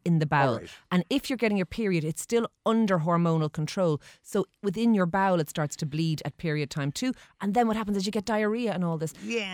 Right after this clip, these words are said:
Speaker 1: Endometriosis. She, she needs more than a scan. She probably needs a laparoscopy, and she certainly needs to attend the likelihood of, of is a gynae kind of, sort of person
Speaker 2: A
Speaker 1: to
Speaker 2: gynae rather than a G P.
Speaker 1: Yeah, I think
Speaker 2: Yeah,
Speaker 1: so.
Speaker 2: I, interestingly, I was playing golf,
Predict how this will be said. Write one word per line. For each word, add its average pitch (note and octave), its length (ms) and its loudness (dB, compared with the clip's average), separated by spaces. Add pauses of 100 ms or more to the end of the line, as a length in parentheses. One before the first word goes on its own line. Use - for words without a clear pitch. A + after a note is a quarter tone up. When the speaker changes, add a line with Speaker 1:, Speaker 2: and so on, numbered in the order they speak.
Speaker 1:
Endometriosis. G#3+ 840 2
She, G3+ 180 0
she A#3+ 180 0
needs B3 180 0
more B3+ 220 6
than B3+ 100 2
a G#3 40 0
scan. E3+ 420 0
She F3+ 100 -4
probably G#3 380 -2
needs F3+ 300 0
a F3 60 -2
laparoscopy, D#3+ 1000 -2 (320)
and D#3+ 100 0
she D#3+ 80 -4
certainly E3 300 0
needs D3+ 160 -2
to D#3 100 -6
attend D3+ 640 0 (360)
the D#3 80 -2
likelihood C#3 600 -4
of, C3+ 180 -8
of C#3+ 120 -6
is C3+ 140 -8
a C3+ 40 -6
gynae C#3 540 -2
kind C3 160 -6
of, B2 120 -8 (200)
sort - 200 -12
of - 120 -20
person C#3+ 320 -2
Speaker 2:
A A#2 40 -4
Speaker 1:
to - 80 -6
Speaker 2:
gynae D#3+ 440 8
rather C3 300 6
than B2 140 -4
a A#2+ 80 -2
G A2+ 260 -2
P. C3+ 480 -2
Speaker 1:
Yeah, - 160 -12
I - 60 -10
think - 180 -8
Speaker 2:
Yeah, F#3 100 2
Speaker 1:
so. G#3 60 0
Speaker 2:
I, G#3+ 40 8
interestingly, A3 1000 2
I F3 140 2
was F3 160 -2
playing F3 320 -2
golf, F3 560 2